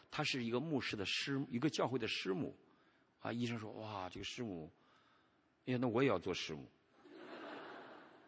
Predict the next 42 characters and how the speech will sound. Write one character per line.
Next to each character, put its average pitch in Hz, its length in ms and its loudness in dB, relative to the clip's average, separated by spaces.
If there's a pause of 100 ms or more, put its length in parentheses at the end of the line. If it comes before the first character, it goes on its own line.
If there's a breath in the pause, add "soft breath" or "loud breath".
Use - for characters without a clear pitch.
(200)
这 196 160 6
么 143 120 6
多 117 120 6
人 104 140 4
尊 104 240 0
敬 95 200 0
我， 71 200 -4 (200)
可 147 100 0
是 175 80 4
我 127 120 4
们 113 140 4
流 110 160 6
了 123 100 6
多 113 160 2
少 104 120 4
眼 92 260 2
泪， 85 240 -2 (680)
我 110 100 6
们 120 180 6
为 123 140 8
弟 107 160 0
兄 110 120 2
姊 101 100 2
妹 101 100 2
祷 87 220 2
告 98 160 6
流 87 120 0
了 92 120 2
多 85 120 -2
少 87 80 2
眼 80 160 0
泪， 87 60 -4
我 131 120 4
们 185 100 4
也 123 80 8
受 151 180 2
过 117 80 2
多 123 160 4
少 110 80 2
的 101 120 2
委 87 240 2
屈， 98 360 -2